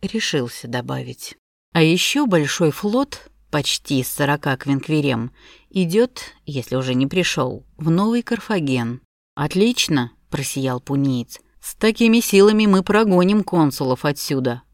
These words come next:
«Я тороплюсь», напомнил Федор.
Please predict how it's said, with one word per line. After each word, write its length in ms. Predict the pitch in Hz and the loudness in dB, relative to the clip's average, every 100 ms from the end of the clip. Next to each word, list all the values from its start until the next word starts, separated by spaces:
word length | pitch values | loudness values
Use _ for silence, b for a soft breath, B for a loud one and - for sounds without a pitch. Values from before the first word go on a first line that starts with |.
| _ _ _ _ | _ _ _ _
«Я 220 | 175 214 | 0 2
тороплюсь», 680 | 220 240 - 180 120 - - _ - | 2 -2 0 0 -2 -4 -14 _ -6
напомнил 500 | 156 139 135 131 135 | -4 -2 -4 -4 -4
Федор. 440 | - 139 117 - | -6 -6 -4 -8